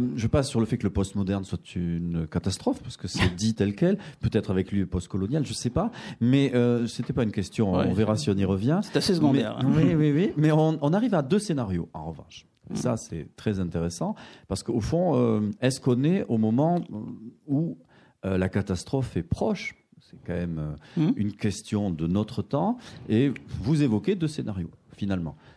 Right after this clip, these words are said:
Speaker 1: Scénario négatif,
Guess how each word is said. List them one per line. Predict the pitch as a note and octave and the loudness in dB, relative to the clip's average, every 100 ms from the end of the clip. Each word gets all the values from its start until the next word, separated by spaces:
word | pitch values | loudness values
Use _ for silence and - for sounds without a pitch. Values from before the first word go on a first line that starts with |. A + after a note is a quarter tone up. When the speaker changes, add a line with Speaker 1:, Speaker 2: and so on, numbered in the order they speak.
| - | -4
Speaker 1:
Scénario | A2 G#2 G2+ G#2 F#2 - _ - - - - E2+ | 0 2 2 2 0 -6 _ -18 -16 -16 -10 -2
négatif, | G#2 A#2+ B2 B2 - C3+ B2 - | 4 4 6 2 2 -2 -2 -8